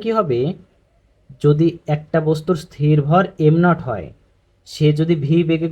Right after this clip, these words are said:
গতিশীল হয়, তবে তার গতিশীল অবস্থার ভর কত হবে? সেটা হবে এ এম। এখন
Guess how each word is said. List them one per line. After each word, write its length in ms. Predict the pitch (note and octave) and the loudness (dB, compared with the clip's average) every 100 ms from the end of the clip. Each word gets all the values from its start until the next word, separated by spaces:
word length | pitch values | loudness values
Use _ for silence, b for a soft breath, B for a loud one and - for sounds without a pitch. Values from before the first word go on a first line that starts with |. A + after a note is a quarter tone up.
| D#3 | -2
গতিশীল 380 | D3+ D#3+ G3 F3 B2+ | -2 -2 -2 -2 -2
হয়, 200 | G#2+ E2 - _ _ - | -6 -8 -16 _ _ -2
তবে 180 | C#3 C#3+ | 0 2
তার 180 | D3+ F3 G3+ - _ _ _ _ _ _ _ | 2 2 0 -10 _ _ _ _ _ _ _
গতিশীল 480 | C#3+ D3+ D#3+ F#3+ A3 G#3+ | -2 0 2 0 2 2
অবস্থার 260 | G#3+ G#3+ F#3+ | 0 -2 -2
ভর 120 | F#3 F#3 | 0 0
কত 120 | F#3 F#3+ | 0 -2
হবে? 160 | G#3 B3+ E4+ _ _ _ | -2 -4 -10 _ _ _
সেটা 280 | - C#3 C3+ | -4 -2 -2
হবে 180 | D3+ F#3 D4 _ _ _ _ _ - | -4 -4 -10 _ _ _ _ _ -10
এ 140 | C#3 B2+ A2+ C3+ | -6 -6 -8 -12
এম। 120 | A2 G2 - _ _ _ _ _ _ _ _ - _ _ _ _ _ _ _ _ _ _ | -12 -14 -20 _ _ _ _ _ _ _ _ -20 _ _ _ _ _ _ _ _ _ _
এখন 260 | C#3 D3+ | -6 -6